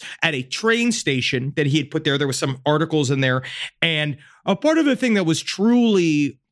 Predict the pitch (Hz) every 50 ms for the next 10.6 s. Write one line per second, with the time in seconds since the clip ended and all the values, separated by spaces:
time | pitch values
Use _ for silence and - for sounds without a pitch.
0 | - - 160 196 190 180 160 156 156 151 - - - - - 247 247 220 180 135
1 | 110 - 127 - - - - _ - 170 151 - 180 156 - 151 170 175 175 170
2 | 170 165 165 156 - _ _ _ _ - 233 233 240 240 220 208 180 147 131 190
3 | 185 170 160 156 147 143 143 143 139 - - - - - - _ 180 185 180 175
4 | 175 156 - - - 160 156 151 147 143 139 123 - _ _ _ _ _ _ -
5 | - - - - 233 254 247 233 208 175 147 131 123 127 131 - 143 160 151 -
6 | - - 226 240 - 208 165 - - - 208 208 202 202 - 131 - - - 175
7 | 160 143 147 156 135 143 147 147 147 208 220 220 - 196 175 160 139 131 120 107
8 | - - 180 156 110 - _ - 151 139 170 165 139 156 - - 196 185 175 151
9 | 135 - - - - 185 170 185 208 220 220 220 214 214 - - - - 220 220
10 | 208 190 165 143 - 127 127 120 110 104 -